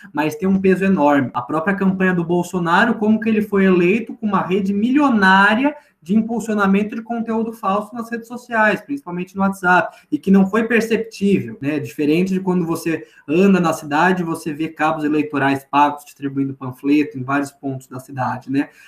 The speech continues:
Então, é, não acho que a gente vai pra um terreno zero a zero, sabe? Eu ainda acho que é um terreno que é desfavorável, a internet também é desfavorável, mas eu acho que se a gente apostar nesse potencial, nessas novas linguagens,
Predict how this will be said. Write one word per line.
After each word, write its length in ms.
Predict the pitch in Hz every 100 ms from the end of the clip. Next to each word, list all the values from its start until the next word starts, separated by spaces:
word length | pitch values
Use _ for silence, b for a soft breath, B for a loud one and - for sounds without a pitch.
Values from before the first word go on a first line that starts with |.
| B 139
Então, 300 | 156 190 202
é, 400 | 160 160 165 - -
não 320 | 185 269 302
acho 520 | 226 262 285 - 277
que 440 | - 254 262 247 233
a 100 | 208
gente 200 | 220 196
vai 180 | 202
pra 120 | 202 214
um 80 |
terreno 500 | 208 160 180 202 208
zero 300 | 165 180 202
a 60 | 185
zero, 420 | 151 156 139 - _
sabe? 280 | - 151 147
Eu 80 | 131
ainda 300 | 139 143 147
acho 160 | 147
que 60 | 180
é 20 |
um 80 | 175
terreno 380 | 170 156 175 170
que 100 | 196
é 80 |
desfavorável, 720 | 214 220 185 160 143 127 123
a 20 | 123
internet 340 | 131 139 139
também 220 | 156 165
é 40 | 180
desfavorável, 580 | - 170 156 127 123 B B B
mas 240 | 143 143 160
eu 140 | 156
acho 400 | 165 175 - 190
que 320 | - 185 -
se 140 | _ 160
a 80 | 156
gente 240 | 190 220
apostar 500 | 214 208 - - 180
nesse 260 | 170 - 175
potencial, 640 | 175 175 165 - 160 156
nessas 280 | 151 151 139
novas 280 | 160 180 180
linguagens, 760 | 170 147 151 151 143 135 131